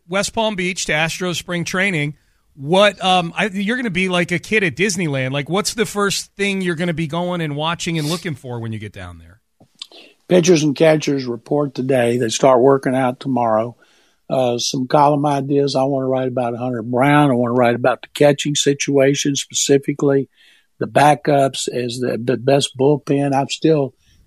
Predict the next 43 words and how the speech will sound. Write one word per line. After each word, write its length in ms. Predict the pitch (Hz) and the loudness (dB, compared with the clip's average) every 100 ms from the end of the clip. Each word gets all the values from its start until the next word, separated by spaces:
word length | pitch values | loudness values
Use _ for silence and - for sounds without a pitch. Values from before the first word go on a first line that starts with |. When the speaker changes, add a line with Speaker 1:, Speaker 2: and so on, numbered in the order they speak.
| - | -8
Speaker 2:
amazed 600 | 117 127 147 147 135 123 | -2 2 6 8 6 4
that 120 | 143 | -2
Brian 360 | 131 156 151 135 | 0 2 4 2
Abreu 420 | 120 131 151 139 127 | 2 4 6 4 2
spent 300 | - 147 - | 0 -2 -2
time 280 | 156 139 131 | -2 0 -2
in 60 | |
Sugar 300 | 110 147 143 | 0 0 2
Land 260 | 131 131 123 | 0 0 0
last 360 | 131 123 120 139 | 0 0 -2 0
year, 100 | 131 | 2
and 100 | 135 | 2
by 180 | 135 127 | 2 2
the 80 | |
end 120 | 135 135 | 0 -4
of 80 | |
the 60 | 120 | -6
season, 520 | - 160 165 143 127 - _ _ _ | -4 0 0 0 -4 -8 _ _ _
nobody 440 | 147 147 143 139 | 4 6 6 6
was 220 | 135 131 - | 4 2 0
more 200 | 135 120 | -2 0
dominant 580 | 135 139 139 139 110 | 2 2 2 0 -2
than 80 | 151 | -4
him 280 | 143 135 139 | -2 0 0
in 100 | 120 | -2
the 60 | 117 | -4
bullpen. 640 | 135 156 143 127 131 139 - - - - - - | 2 2 2 -4 -4 -6 -8 -18 -18 -20 -20 -4
And 180 | 131 139 | 0 2
then, 280 | 135 135 139 | 2 2 0
uh, 220 | 135 127 | 0 0
when 200 | 135 131 | 0 0
the 60 | 131 | 2
vets 320 | 143 175 - | 4 4 2
get 220 | - - | -4 -4
there, 220 | 131 135 | 0 0
I 20 | 139 | 2
wanna 160 | 123 | 0
write 200 | 123 127 | 0 0
about 300 | 123 127 110 - _ _ _ _ - | -2 -2 -2 -6 _ _ _ _ 2
Jose 360 | 160 165 160 | 4 6 4
Abreu. 480 | 147 143 127 127 143 | 4 2 2 2 2
I 140 | 160 202 | 4 6
did, 280 | 269 190 | 4 4